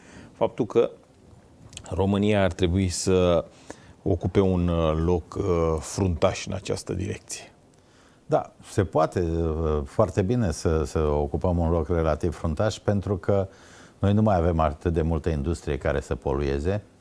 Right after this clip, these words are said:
Speaker 2: odată. Uh, în al doilea rând, uh, există soluții prin care,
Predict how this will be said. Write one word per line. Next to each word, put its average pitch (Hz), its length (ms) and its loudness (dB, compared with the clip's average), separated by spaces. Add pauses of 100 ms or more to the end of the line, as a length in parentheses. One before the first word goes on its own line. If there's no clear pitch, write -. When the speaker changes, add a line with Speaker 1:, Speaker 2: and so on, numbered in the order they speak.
Speaker 2:
odată. 71 520 -2 (680)
Uh, 80 580 4 (300)
în 92 100 0
al 95 140 2
doilea 101 300 4
rând, 104 300 2
uh, 98 200 4 (1040)
există 92 600 0
soluții 82 760 -2
prin 90 220 0
care, 80 540 2